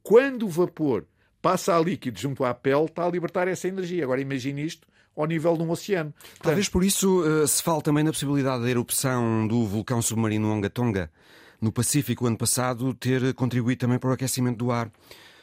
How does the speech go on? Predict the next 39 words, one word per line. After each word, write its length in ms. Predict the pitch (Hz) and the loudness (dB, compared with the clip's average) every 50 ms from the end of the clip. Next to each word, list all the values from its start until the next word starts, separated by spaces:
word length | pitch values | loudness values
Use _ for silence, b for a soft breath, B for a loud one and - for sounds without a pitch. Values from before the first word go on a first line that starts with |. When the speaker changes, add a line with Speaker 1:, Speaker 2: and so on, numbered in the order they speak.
| B B | B B
Speaker 2:
através 340 | 113 - 123 107 123 123 | -4 -4 -2 0 0 -2
das 160 | 110 117 92 113 | -2 -4 -2 0
emissões 520 | 120 120 110 - - 123 120 117 107 98 | 0 0 0 0 0 0 0 -2 -2 -4
de 140 | 90 110 113 | -4 -6 -4
vapor 280 | 98 104 - - 104 | -4 -6 -6 -4 -4
d'água 260 | 101 104 120 127 117 101 | -2 -2 -2 -2 -4 -4
para, 560 | - 104 101 90 92 92 90 90 90 87 82 - | -2 -2 -2 0 0 0 0 0 -2 -4 -6 -4
Speaker 1:
É, 280 | - 147 156 - 113 127 | 0 2 2 2 2 0
Speaker 2:
para 140 | - 127 131 | -2 2 2
Speaker 1:
portanto, 20 | |
Speaker 2:
a 40 | 170 | 2
estratosfera. 720 | 165 - - 160 - - 151 147 147 127 117 110 107 107 | 2 2 -2 -4 0 2 2 2 2 2 -2 -4 -6 -4
Speaker 1:
é, 80 | 104 151 | -4 -4
é, 80 | 147 - - | -4 -4 -6
bom, 200 | 175 151 180 - - | 0 2 2 2 2
e 80 | 175 | -2
sobretudo, 440 | - - - 160 - - - 165 185 | -4 -2 -4 -4 -6 -4 -4 -4 -4
depois 220 | 165 - - 180 170 | -4 -4 -4 0 0
eles 140 | 196 170 - | 0 0 0
têm 220 | - 170 156 147 | 0 -2 0 0
um 120 | 147 151 | -2 -4
papel, 640 | 139 - 156 143 - _ 151 156 151 143 147 156 156 165 165 165 165 165 - | -2 0 0 0 0 _ 4 4 4 4 4 2 2 0 0 0 -2 -2 2
eh, 600 | - 147 143 135 - 139 139 135 131 127 127 120 - | 4 4 4 6 6 4 6 6 6 4 2 2 0
eh, 80 | - - _ | -4 -6 _
complexo, 680 | - 170 170 143 - 143 151 147 147 - - - - - _ | 2 2 2 4 2 2 0 0 0 -2 -8 -14 -18 -14 _
porque 240 | - 120 - - | -12 -8 -4 -4
é 40 | 135 | -6
preciso 220 | - - - 131 123 | -4 -6 -8 -8 -6
não 100 | 147 143 | -6 -8
esquecer 480 | - - - 147 135 - - 165 160 | -6 -6 -6 -6 -4 -4 -4 -4 -4
que, 360 | - - - 151 147 127 107 B B B B B B B | -6 -6 -4 -2 -2 -2 -2 B B B B B B B
portanto, 380 | - - - 113 110 - - 104 | -12 -8 -8 -8 -8 -8 -10 -10
um 180 | 107 101 107 | -10 -10 -10
vulcão, 560 | 113 107 120 123 113 - 143 143 151 156 160 180 b b b b b b _ _ _ | -8 -8 -8 -8 -2 2 2 2 2 0 -4 -10 b b b b b b _ _ _
quando 400 | - - 170 180 190 202 196 165 | -2 4 4 6 6 6 4 2
emite 340 | 175 170 165 165 151 - - | 0 0 0 0 -2 -4 -4
para 160 | _ 139 135 | _ -2 -2
a 20 | 131 | -2
atmosfera, 680 | 131 - 131 117 - - 131 127 135 147 156 156 | -2 -4 -10 -12 -6 -4 -2 -2 0 0 -2 -2